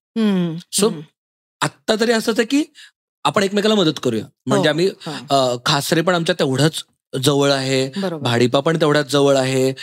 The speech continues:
Speaker 2: कोरीपाटी पण तेवढ्याच जवळ आहे. आम्ही
Speaker 1: हम्म.
Speaker 2: कोणालाही फोन करून बोलू शकतो की "ऐक ना, ये आपण करूया एकत्र."
Speaker 1: हा.
Speaker 2: आणि thankfully हा जो शब्द आहे ना कोलॅबोरेशन,
Speaker 1: हम्म.
Speaker 2: इतका सुंदर शब्द आहे आणि त्यांनी ते इतकं असं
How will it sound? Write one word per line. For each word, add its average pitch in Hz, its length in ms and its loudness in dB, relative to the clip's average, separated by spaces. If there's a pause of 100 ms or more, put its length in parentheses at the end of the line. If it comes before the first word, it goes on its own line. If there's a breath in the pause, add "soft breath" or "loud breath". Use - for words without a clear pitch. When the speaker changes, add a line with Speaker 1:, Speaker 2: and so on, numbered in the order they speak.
(400 loud breath)
Speaker 2:
कोरीपाटी 139 460 2
पण 165 160 2
तेवढ्याच 151 360 0
जवळ 139 260 4
आहे. 135 100 2
आम्ही 143 180 2
Speaker 1:
हम्म. 208 120 0
Speaker 2:
कोणालाही 175 300 2
फोन 196 240 0
करून 214 240 2
बोलू 190 220 4
शकतो 190 220 0
की 208 100 0
"ऐक 156 240 0
ना, 160 80 0 (280 loud breath)
ये 175 100 4
आपण 180 220 -2
करूया 156 260 2
एकत्र." - 260 -4
Speaker 1:
हा. 190 380 0
Speaker 2:
आणि 156 240 0 (500)
thankfully 165 360 0
हा 202 80 2
जो 220 180 2
शब्द 143 320 -2
आहे 196 80 0
ना 131 80 -4
कोलॅबोरेशन, 131 720 0
Speaker 1:
हम्म. 180 720 -2
Speaker 2:
इतका 262 280 -2
सुंदर 190 560 2
शब्द 175 320 -2
आहे 143 100 0
आणि 160 80 0
त्यांनी 202 240 0
ते 277 180 0
इतकं 285 320 -2
असं 247 340 -2